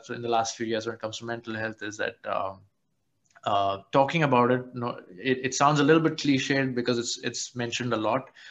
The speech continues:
but talking about it does help in that moment. However, it's something that has to be done consistently. And at the end of the day, uh, the person going through something has to uh, put in the work. Like you said,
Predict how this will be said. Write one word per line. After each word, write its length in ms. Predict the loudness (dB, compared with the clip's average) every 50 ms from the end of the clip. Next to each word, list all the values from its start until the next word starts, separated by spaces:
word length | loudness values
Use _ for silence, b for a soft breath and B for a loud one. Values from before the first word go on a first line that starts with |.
| B B
but 180 | -6 -4 2 6
talking 300 | 6 6 6 6 2 4
about 180 | 4 6 6 6
it 160 | 4 2 4
does 240 | 6 6 6 6 4
help 320 | 2 4 4 4 4 0 -8 -4
in 180 | -2 -2 2 2
that 220 | 2 2 2 -2
moment. 580 | -8 -4 -2 0 0 0 0 -2 -4 -6 -10 -16 _ b b b b b b b b b
However, 420 | -4 2 4 6 6 6 6 6
it's 180 | 4 4 2 0
something 300 | 0 0 0 0 0 0
that 120 | 2 2
has 180 | 2 0 0 0
to 80 | 0
be 100 | 0 0
done 220 | 0 0 -2 -2 -4
consistently. 840 | -8 -8 -8 -4 -4 -4 -4 -6 -8 -8 -8 -6 -6 -4 -4 -4
And 240 | -4 -4 -6 -8 -8 -12
at 80 | -10 -4
the 100 | -2 -2
end 120 | -2 -2
of 80 | -4 -6
the 60 | -12 _ -4 -2
day, 300 | 0 0 -2 -4 -8 -14 _ _ _ -20 -12 -8
uh, 180 | -8 -6 -6 -8
the 100 | -8 -4
person 360 | 0 0 0 0 -2 -6 -2
going 200 | 2 2 2 2
through 140 | 2 0 -2
something 320 | -2 -2 -2 -2 -6 -6
has 240 | -2 -2 -2 -2 -2
to 140 | -6 -10 -16 _ _ _ _ _ _ _ -10 -6
uh, 220 | -4 -4 -4 -4 -6
put 240 | -8 -8 -6 -6
in 120 | -6 -6 -8
the 100 | -12 -6
work. 340 | -4 -4 -4 -4 -8 -18 _
Like 220 | -8 -8 -8 -6 -8
you 60 | -8
said, 200 | -4 -4 -6